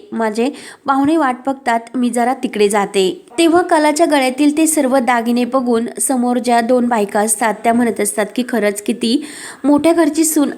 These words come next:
आहे आणि किती छान असे तिने मस्त मोत्यांचे दागिने घातले, नाहीतर आजकालच्या मुली काहीही फॅशन दागिने घालतात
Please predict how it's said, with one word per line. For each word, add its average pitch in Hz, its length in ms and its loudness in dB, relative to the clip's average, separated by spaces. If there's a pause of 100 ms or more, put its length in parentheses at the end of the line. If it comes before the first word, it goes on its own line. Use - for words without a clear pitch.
आहे 247 300 0
आणि 254 280 0 (100)
किती 269 240 2 (100)
छान 254 220 0
असे 220 320 2 (400)
तिने 254 160 2
मस्त 254 360 2
मोत्यांचे 226 500 0
दागिने 220 380 0
घातले, 220 380 -2
नाहीतर 214 300 0 (120)
आजकालच्या 220 520 -2
मुली 220 380 -4 (400)
काहीही 311 460 4
फॅशन 277 400 2
दागिने 226 400 0
घालतात 214 460 -2